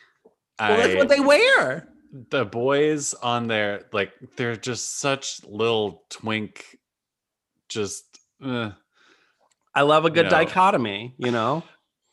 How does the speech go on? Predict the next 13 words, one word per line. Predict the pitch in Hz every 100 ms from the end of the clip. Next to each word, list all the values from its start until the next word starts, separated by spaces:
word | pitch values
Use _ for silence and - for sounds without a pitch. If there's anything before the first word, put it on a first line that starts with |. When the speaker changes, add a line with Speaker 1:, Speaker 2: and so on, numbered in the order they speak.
| _ _ _ _ _ _ _ _ -
Speaker 2:
And | 123 120 110 107 104 92 - _ _ _ _ _ _ _ _ _ _ _ _ _ _ -
whenever | 120 117 127
you | 165 151
watch | 135 -
one | 123
of | 117
those | 104 95
videos, | 104 98 92
there's | 104 98
always | 117 120 101
a |
previously | - - 120 101 92 - 90 82
on. | 80 73 73